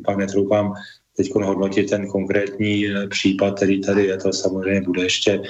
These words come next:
eh, dlouhým předmětem tady dlouhých debat, jak veřejnosti, tak i té odborné, odborné nějaké z veřejnosti, ale na druhou stranu souhlasím s tebou, že přesně tyhle ty věci, jako je,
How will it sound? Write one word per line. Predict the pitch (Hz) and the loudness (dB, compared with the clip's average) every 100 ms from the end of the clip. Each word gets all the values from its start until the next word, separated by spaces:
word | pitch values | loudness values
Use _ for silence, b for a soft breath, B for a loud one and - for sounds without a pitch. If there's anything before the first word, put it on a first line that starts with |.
| B B B B | B B B B
eh, | 104 | 2
dlouhým | 90 92 90 98 | 4 2 4 2
předmětem | 95 98 92 95 - 98 | 0 0 2 0 0 0
tady | 98 98 | 2 2
dlouhých | 98 92 98 107 95 | 2 0 2 2 2
debat, | 92 98 98 | 2 0 0
jak | 101 95 98 | -2 0 0
veřejnosti, | 92 95 98 98 98 - 107 | 0 0 -2 -4 -4 0 2
tak | 104 101 B B B 110 | 0 -2 B B B -2
i | |
té | 107 101 | 0 0
odborné, | 90 98 101 101 | 0 0 0 0
odborné | 98 95 95 101 101 101 98 | -2 -2 0 0 2 0 2
nějaké | 98 95 - 104 | -2 -2 0 -2
z | - | 0
veřejnosti, | 98 101 101 95 - 104 | 0 0 -2 -2 2 4
ale | 104 104 - B B B - | 4 0 -4 B B B -6
na | 101 | -2
druhou | 98 98 | 0 0
stranu | - 107 | 0 -2
souhlasím | 98 107 107 107 107 101 | 0 0 0 0 0 0
s | |
tebou, | - 98 104 | 0 2 2
že | 107 | 0
přesně | - 98 - 104 | 0 -2 0 0
tyhle | 101 98 101 | 0 0 0
ty | 107 | 2
věci, | 98 98 110 | 2 2 2
jako | 104 - 110 | 2 0 0
je, | 107 | 0